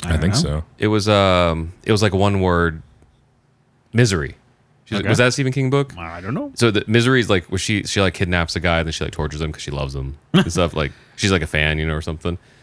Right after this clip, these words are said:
Speaker 3: Anyway, so she, she owns a dispensary, and Dank and Dabby are customers. They have their own YouTube channel,
Speaker 1: <laughs>
Speaker 3: and they're the fu-, but that dude, he's in S N L now.
Speaker 2: Yeah. Oh, he is.
Speaker 3: That's, yeah, he's in the cast. That's why he was in that.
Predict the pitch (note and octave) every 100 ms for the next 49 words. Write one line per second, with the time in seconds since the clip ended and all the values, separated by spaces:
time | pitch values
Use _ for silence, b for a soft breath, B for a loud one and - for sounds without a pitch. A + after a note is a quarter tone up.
0 | b G2+ F#2+ E2+ F#2+ F2+ G#2+ - G2+ F#2
1 | F2 D#2+ D#2+ E2 - D2+ D#2 E2 D#2 D2+
2 | D2+ D#2+ E2+ b b b b b - D#2
3 | E2+ D#2 F#2 F2+ F#2+ F2 E2 E2 D#2 D2
4 | - D2 E2+ E2 E2+ F#2+ G#2 A#2 G#2 G2+
5 | - E2 D#2 E2+ E2+ F2+ D#2+ F2 E2+ E2+
6 | D#2+ D2+ D#2 D2 D2 D2 D2+ D#2 - D#2+
7 | D#2+ E2+ - _ - A#2+ F2+ D#2 A2+ D#2+
8 | - - - G2+ G#2+ G2 F2+ G#2 F#2 E2+
9 | G#2 E2 E2+ F#2 E2 D#2 D#2+ C#2+